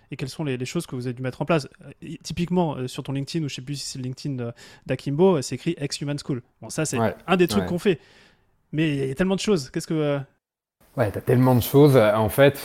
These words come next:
Speaker 2: euh, une fois que c'est acté, donc, Marin a fait un process, euh, où il a interviewé différentes agences,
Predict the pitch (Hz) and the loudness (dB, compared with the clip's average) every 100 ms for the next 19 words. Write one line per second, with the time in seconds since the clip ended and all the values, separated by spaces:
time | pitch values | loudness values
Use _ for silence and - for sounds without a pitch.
0 | - 123 110 101 98 104 117 95 143 - | -10 2 4 4 2 0 -4 0 -2 2
1 | 127 110 - 139 151 147 110 - 117 110 | 4 4 4 2 4 2 -2 -4 -4 0
2 | 107 104 104 104 107 120 135 120 - - | 0 2 2 4 4 2 2 2 2 -2
3 | 123 117 101 - 117 - 131 - - - | -2 0 0 -2 -4 2 2 0 -14 -6
4 | 104 95 95 92 95 104 107 98 101 117 | -2 0 0 0 -2 0 2 2 2 2
5 | 110 117 113 - 113 110 104 104 127 - | 4 2 0 0 0 2 2 2 -2 -6
6 | - | -16